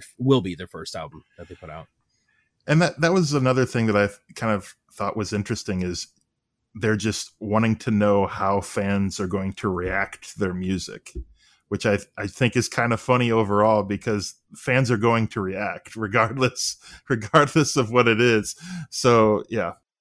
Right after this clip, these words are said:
Speaker 1: You can tell that, like, uh, you know,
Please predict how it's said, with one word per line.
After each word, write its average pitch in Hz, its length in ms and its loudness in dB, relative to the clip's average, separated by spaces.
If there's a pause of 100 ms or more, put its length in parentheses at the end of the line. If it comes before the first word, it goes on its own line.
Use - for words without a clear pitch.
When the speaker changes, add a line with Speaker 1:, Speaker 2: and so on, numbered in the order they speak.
(120)
Speaker 1:
You 185 160 -4
can 196 140 2
tell 208 220 6
that, 170 180 0
like, 147 280 0 (420)
uh, 107 80 -8 (120)
you 175 140 0
know, 135 260 2